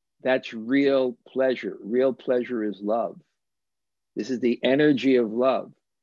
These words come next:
But it sometimes manifests in the pastimes of Krishna as separation. So it's, it's the most intense pain, but it's actually pleasure. It has two,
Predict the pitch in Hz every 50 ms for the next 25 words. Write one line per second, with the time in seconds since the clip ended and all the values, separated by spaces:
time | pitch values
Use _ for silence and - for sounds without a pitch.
0 | _ _ _ _ _ _ _ _ _ _ _ _ _ _ - 117 113 107 104 -
1 | - 143 139 139 - - 143 139 135 127 - 131 127 127 131 131 131 127 - -
2 | 139 127 127 123 - - 123 117 120 113 - - 123 123 123 - - - 127 120
3 | 117 117 110 - 113 101 _ - - 139 135 - - - - 107 107 107 - -
4 | - 123 110 - - 113 110 117 120 123 117 - - - - - _ _ _ _
5 | _ _ _ _ _ _ _ _ _ _ _ _ _ _ _ _ _ _ _ _
6 | _ _ _ - - 127 117 120 - - 120 120 117 - - - _ 120 113 104
7 | - - - _ 123 110 113 123 127 123 - - - 113 107 - - - 139 139
8 | 147 151 - - - - 160 156 156 170 170 156 135 135 120 120 113 - 139 120
9 | 120 113 - - - 113 104 98 95 - - - 90 87 - - - - _ _
10 | _ _ _ _ _ _ _ _ _ _ _ _ _ _ _ _ _ _ _ _
11 | _ _ _ _ _ _ _ _ _ _ _ _ 110 110 - 123 117 117 110 -
12 | - - - 143 139 131